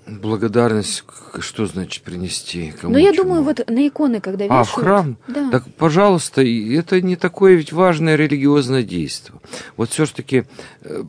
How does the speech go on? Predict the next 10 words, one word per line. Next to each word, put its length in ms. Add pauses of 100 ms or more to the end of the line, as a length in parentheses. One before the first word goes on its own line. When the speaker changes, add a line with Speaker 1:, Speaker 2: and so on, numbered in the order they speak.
(120)
Speaker 1:
православным 760
людям 300
хорошо 460
бы 100
различать, 800 (540)
что 300
есть 420
вещи 340
очень 320
важные, 720